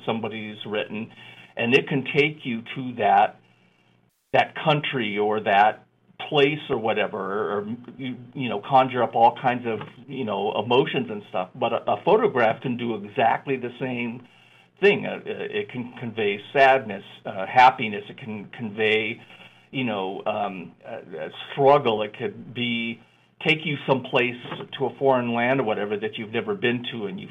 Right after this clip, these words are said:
feel like you're looking in, in, in, into a window, uh, you know, kind of thing, into that whole, whole country or that whole culture. So I, I am very passionate about photography. I don't get to do it as much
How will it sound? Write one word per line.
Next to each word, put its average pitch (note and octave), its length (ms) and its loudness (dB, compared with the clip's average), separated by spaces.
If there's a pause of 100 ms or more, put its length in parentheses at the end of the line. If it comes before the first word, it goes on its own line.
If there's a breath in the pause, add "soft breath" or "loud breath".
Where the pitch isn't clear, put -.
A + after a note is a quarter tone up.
feel A#2+ 220 0
like A2 260 0
you're G#2 340 -6
looking A2+ 420 -6
in, G#2+ 180 -6
in, A2 400 -8
in, G#2+ 240 -6
into A2+ 260 -10
a G#2 120 -2
window, G#2 720 -2 (320 soft breath)
uh, G2 520 -6 (160)
you A#2+ 200 -12
know, G2 200 -6
kind A2 140 -2
of F#2+ 120 -8
thing, G2+ 260 -8
into G#2 260 -8
that F#2+ 220 -2
whole, G2 280 -4 (580)
whole A#2+ 400 2 (120)
country B2+ 460 0
or G#2+ 240 2
that G2 160 2
whole A#2 320 -2 (120)
culture. G#2+ 640 0 (800 soft breath)
So B2 520 4 (200)
I, B2 140 8
I C3 240 8
am B2 120 2
very A#2 280 4
passionate G2+ 500 2
about F#2+ 260 0
photography. G#2 520 -2
I G2+ 100 2
don't D#3 240 0
get F3 140 -6
to D#3 80 -12
do C#3+ 240 -2
it C3 120 0
as A#2 60 -12
much A#2+ 180 -4